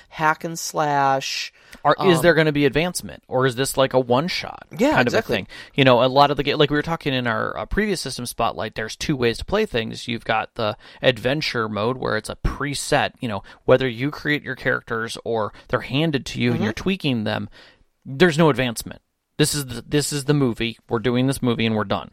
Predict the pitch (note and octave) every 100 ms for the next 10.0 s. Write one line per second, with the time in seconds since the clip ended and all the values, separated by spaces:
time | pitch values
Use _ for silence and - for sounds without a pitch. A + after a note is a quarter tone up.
0 | - D#3 A#2 C#3+ C#3 B2+ A#2 C3 B2 A#2+
1 | - E3 A#2+ A2 - - - B2+ A2+ D3
2 | D3+ D3+ C3+ C3+ B2 A2+ - B2+ A2 G2+
3 | G#2+ G#3 E3+ - B2+ C3 A#2 A2+ - A#2
4 | A2 G2 A2+ A2 A2 - A#2 G2 G2 -
5 | A#2 G#2+ G#2+ - A2+ - B2+ A2+ C3+ C3+
6 | B2+ C#3 - A#2+ A2 G#2+ G#2+ - G2 -
7 | A2+ - A#2 A#2 A#2 A#2+ B2+ C#3 C#3+ C#3
8 | C#3+ D#3+ E3 G#3+ - F2+ - _ - B2
9 | - - - - D3 A#2+ - A2+ -